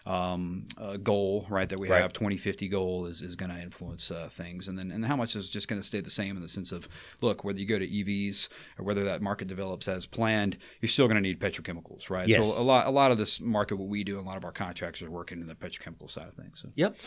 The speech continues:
Speaker 2: Well, you know, it's, uh, interesting. We've started doing some work, uh, with Texas Quality Assurance with, um, uh, renewable construction companies.
Speaker 1: Okay.
Speaker 2: Or the folks maybe making the hydraulic fluids for, uh,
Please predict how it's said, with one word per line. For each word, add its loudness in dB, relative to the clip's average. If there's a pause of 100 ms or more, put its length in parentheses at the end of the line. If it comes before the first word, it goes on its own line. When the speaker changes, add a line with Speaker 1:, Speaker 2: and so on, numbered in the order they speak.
(120)
Speaker 2:
Well, 6
you 2
know, 6
it's, 2
uh, 6
interesting. 0
We've 4
started 2
doing 2
some -2
work, -2
uh, 0
with -2
Texas -4
Quality 0
Assurance -4
with, -2
um, 0 (420)
uh, 2
renewable 2
construction -6
companies. -8
Speaker 1:
Okay. 2 (200)
Speaker 2:
Or 8
the -2
folks 0
maybe 4
making 0
the -2
hydraulic -6
fluids 4
for, -2
uh, -2